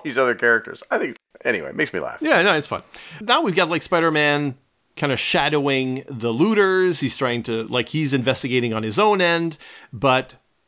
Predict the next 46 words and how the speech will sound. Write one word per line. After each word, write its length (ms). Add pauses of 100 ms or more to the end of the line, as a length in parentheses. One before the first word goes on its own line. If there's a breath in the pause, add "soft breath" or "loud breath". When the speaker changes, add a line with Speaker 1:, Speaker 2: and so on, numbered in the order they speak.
Speaker 2:
meanwhile, 800 (140)
Daredevil 760 (100)
is 340
talking 360
to 120
the 160
Arranger 960
and 460
making 280
a 60
deal 180
with 160
Kingpin. 460
What 80
do 40
you 60
think 220
about 180
this? 400 (140)
Speaker 1:
Okay, 280
so 380
I 60
had 120
to 60
think 180
long 200
and 80
hard 180
about 220
this, 120
'cause, 160
you 60
know, 60
it's 100
kind 200
of 60
the 60
crux 340
of 80
the 60
story, 420
really, 340
to 120
me 240
at 120
least. 320